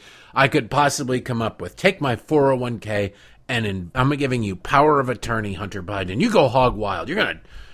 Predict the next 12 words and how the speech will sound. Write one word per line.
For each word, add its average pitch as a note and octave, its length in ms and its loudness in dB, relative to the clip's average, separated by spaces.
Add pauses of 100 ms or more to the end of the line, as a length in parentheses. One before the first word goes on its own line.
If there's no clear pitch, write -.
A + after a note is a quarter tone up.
(120)
you're G3 120 6
gonna E3 160 6
do C3 160 0
wonders C3 460 0
for - 160 -8
me, F2+ 200 -8
aren't A2+ 320 -2
you? E2 160 -10 (300)
Nobody D3+ 320 -4
would F#2 180 -8
do - 140 -20
that. - 300 -20